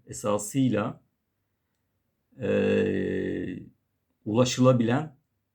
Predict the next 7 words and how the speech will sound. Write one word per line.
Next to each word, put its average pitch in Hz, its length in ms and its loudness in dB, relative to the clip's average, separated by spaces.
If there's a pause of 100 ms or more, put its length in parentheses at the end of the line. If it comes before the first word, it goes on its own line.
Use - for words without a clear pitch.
(200)
bir 127 120 -8
kurum 135 300 0
olduğunu 107 680 -2
anlatmaya 104 560 -6
gerek 101 360 -8
var 107 160 -4
mı? 90 120 -12